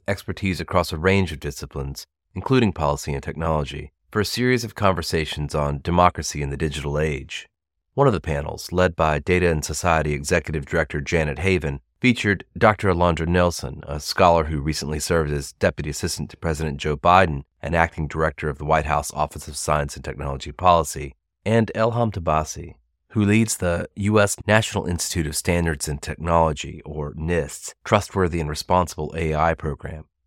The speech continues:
That program says it aims to cultivate trust in the design, development, and use of A I technologies by improving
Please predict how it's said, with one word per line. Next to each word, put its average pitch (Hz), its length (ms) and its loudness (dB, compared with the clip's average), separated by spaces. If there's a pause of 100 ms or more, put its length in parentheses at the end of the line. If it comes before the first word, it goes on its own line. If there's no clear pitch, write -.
(180)
That 120 180 2
program 85 320 0
says 85 260 0
it 82 160 -4
aims 101 300 0
to 80 380 -2
cultivate 95 560 0
trust 78 440 0
in 78 60 -4
the 76 60 0
design, 82 640 2
development, 85 500 2
and 85 240 -6
use 107 260 4
of 76 120 -4
A 73 160 -2
I 69 100 -2
technologies 69 720 -8 (320)
by 87 120 2
improving 90 460 2